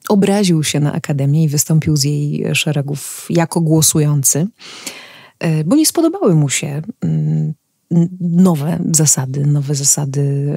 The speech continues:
e, rządzące, m, kinem, muzyką filmową, zmiany, które, już o tym mówiłam, w muzyce filmowej co jakiś czas się, e, pojawiają. Ale taką historią też, e, książkową, w sensie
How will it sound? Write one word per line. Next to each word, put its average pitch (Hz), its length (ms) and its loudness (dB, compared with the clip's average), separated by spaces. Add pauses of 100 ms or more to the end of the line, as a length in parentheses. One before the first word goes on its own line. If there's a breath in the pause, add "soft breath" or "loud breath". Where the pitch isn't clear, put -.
(120)
e, 147 60 0
rządzące, 147 640 0
m, 143 320 0 (420)
kinem, 208 440 2
muzyką 170 480 0
filmową, 151 720 0
zmiany, 180 680 2
które, 151 500 -2 (340 loud breath)
już - 120 -2
o 170 40 -2
tym 160 160 2
mówiłam, 151 440 0
w 143 80 -6
muzyce 151 320 -2
filmowej 147 540 -4
co - 180 2
jakiś 160 460 0
czas 135 260 0
się, 143 200 -4 (500 loud breath)
e, 147 180 2
pojawiają. 151 520 0
Ale 180 120 2
taką 254 460 2
historią 247 600 2
też, - 460 2
e, 160 280 2 (680 loud breath)
książkową, 180 720 2
w 147 60 -4
sensie 160 480 2